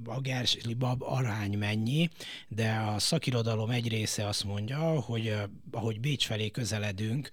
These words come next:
egyre kevesebb benne a gersli,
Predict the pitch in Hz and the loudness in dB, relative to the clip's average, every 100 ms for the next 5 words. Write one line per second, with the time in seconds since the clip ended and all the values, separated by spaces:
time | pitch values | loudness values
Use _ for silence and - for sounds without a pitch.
0 | - - - - 110 101 98 95 92 - | -16 -18 -12 -4 -2 -2 -2 -2 -2 -8
1 | - - - 95 90 - 92 90 90 90 | -20 -18 -8 -6 0 0 0 -2 -6 -6
2 | 90 90 90 87 95 98 - - - | -6 -6 -8 -8 -10 -6 -6 -8 -14